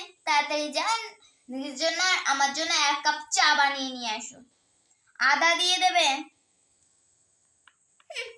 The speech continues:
আদা দিয়ে দেবে? এই তো আদার এই টুকটা নেই, ওটা নেবে না,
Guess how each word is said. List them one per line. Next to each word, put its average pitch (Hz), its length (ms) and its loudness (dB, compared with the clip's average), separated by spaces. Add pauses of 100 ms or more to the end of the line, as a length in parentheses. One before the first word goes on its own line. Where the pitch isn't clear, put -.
(460)
আদা 143 220 2 (120)
দিয়ে 381 260 -4
দেবে? 349 260 -4 (1000)
এই 269 200 -12
তো 294 60 -2 (120)
আদার 240 260 -2
এই 269 120 -10
টুকটা 247 340 -10
নেই, 226 100 -16 (320)
ওটা 311 240 2 (100)
নেবে 381 220 2 (100)
না, 370 100 6